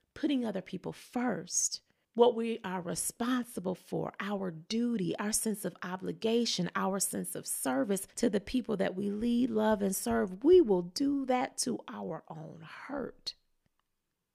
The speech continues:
But I believe that doing so short circuits our lives. And so as we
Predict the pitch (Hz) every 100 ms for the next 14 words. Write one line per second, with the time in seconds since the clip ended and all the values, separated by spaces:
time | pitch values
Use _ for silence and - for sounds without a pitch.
0 | _ _ _ _ _ _ _ _ _ _
1 | _ _ _ _ _ _ _ _ _ _
2 | _ 214 208 214 214 220 202 185 180 175
3 | 202 220 202 - 175 170 185 185 _ -
4 | - 262 - - 233 240 226 180 170 175
5 | 240 202 160 165 165 - - _ _ _
6 | _ _ - 226 233 214 214 208 247 262
7 | 254 254